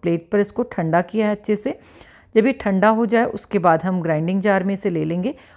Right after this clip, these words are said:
और अच्छे से चर्न कर लेंगे। हमें इसका फाइन पाउडर चाहिए क्योंकि अगर हम फाइन नहीं बनाएंगे तो फिर डोसा उतना अच्छा नहीं बनेगा। तो आप यहाँ इस बात का ध्यान रखें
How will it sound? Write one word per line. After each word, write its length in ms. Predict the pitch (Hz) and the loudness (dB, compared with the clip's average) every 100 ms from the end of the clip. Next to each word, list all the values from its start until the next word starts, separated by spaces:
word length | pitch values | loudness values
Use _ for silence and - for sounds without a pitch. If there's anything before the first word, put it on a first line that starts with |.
| _ | _
और 200 | 220 226 - | -2 -2 -4
अच्छे 360 | 220 - 254 | -6 -2 -4
से 140 | 254 262 | -2 -4
चर्न 380 | - - 185 170 | -6 -6 -4 -2
कर 200 | - 196 | 0 2
लेंगे। 300 | 190 196 - - _ - | 2 -2 -4 -12 _ -2
हमें 240 | 226 247 254 | 2 2 2
इसका 260 | 254 254 | -2 -4
फाइन 400 | 254 - 180 185 180 | -4 -2 0 -2 0
पाउडर 320 | 165 156 175 214 | 0 2 0 -2
चाहिए 320 | 233 220 220 | -2 -2 -2
क्योंकि 340 | 220 196 196 | -4 -8 -6
अगर 240 | - 175 214 | -4 0 0
हम 100 | 226 | -2
फाइन 280 | - 185 180 | 0 0 0
नहीं 280 | 175 202 233 | 0 0 2
बनाएंगे 420 | 208 185 185 202 | 0 0 0 -2
तो 120 | 220 | -2
फिर 140 | 220 160 | -4 -4
डोसा 280 | 165 156 180 | -4 -2 -2
उतना 260 | 165 175 | -2 -4
अच्छा 240 | 165 - 196 | -4 -4 -4
नहीं 360 | 175 156 220 | -2 0 0
बनेगा। 400 | 220 185 165 254 - - - - _ | 2 0 0 -4 -6 -20 -20 -20 _
तो 80 | 196 | 2
आप 200 | 185 190 | 2 2
यहाँ 280 | 190 190 208 | 0 0 -2
इस 160 | 185 202 | -4 0
बात 180 | 175 - | 0 2
का 120 | 190 | -2
ध्यान 360 | 160 180 175 160 | 0 0 0 0
रखें 320 | 165 - | -4 -4